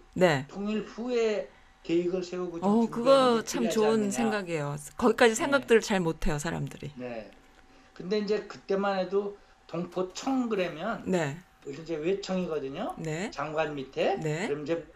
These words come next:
Speaker 2: 차관급이나 뭐 이렇게 되는 건데
Speaker 1: 네.
Speaker 2: 그거 가지고는 힘이 약하니까
Speaker 1: 음.
Speaker 2: 대통령 직속이나
Speaker 1: 네.
Speaker 2: 국무총리 직속으로
Speaker 1: 네.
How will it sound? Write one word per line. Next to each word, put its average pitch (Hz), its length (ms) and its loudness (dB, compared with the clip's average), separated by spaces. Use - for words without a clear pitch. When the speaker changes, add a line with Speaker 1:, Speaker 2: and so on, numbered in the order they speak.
Speaker 2:
차관급이나 170 880 -2
뭐 147 140 -4
이렇게 143 260 -8
되는 139 300 -4
건데 127 540 -2
Speaker 1:
네. 160 240 -4
Speaker 2:
그거 196 300 4
가지고는 185 680 2
힘이 196 320 -2
약하니까 143 800 0
Speaker 1:
음. 156 500 -8
Speaker 2:
대통령 156 560 -2
직속이나 147 840 -2
Speaker 1:
네. 147 180 -4
Speaker 2:
국무총리 147 640 -4
직속으로 139 720 0
Speaker 1:
네. 156 260 -4